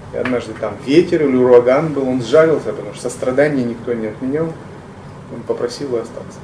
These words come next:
Таким образом, она начала оставаться. Вот. И махасидх этот начал думать, что за карма, почему она так настойчиво приходит. Ну, увидел всю эту, как бы, игру,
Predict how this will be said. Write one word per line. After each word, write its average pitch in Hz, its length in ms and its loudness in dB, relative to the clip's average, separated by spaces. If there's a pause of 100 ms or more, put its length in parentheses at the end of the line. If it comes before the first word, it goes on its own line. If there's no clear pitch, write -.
Таким 151 180 -2
образом, 127 440 2
она 117 160 -4
начала 107 420 -8
оставаться. 135 640 -2 (840)
Вот. 107 120 -12 (140)
И 104 280 -8 (480)
махасидх 151 600 -2
этот 165 320 0
начал 160 320 2
думать, 135 340 -2
что 160 180 0
за 165 140 -2
карма, 101 420 2 (180)
почему - 320 -4
она 170 120 -2
так 147 220 -4
настойчиво 139 560 -2
приходит. - 420 -8 (100)
Ну, 226 320 -6
увидел 175 360 4
всю - 220 -4
эту, 123 220 -2
как 107 160 -6
бы, 98 260 -10 (640)
игру, 143 460 6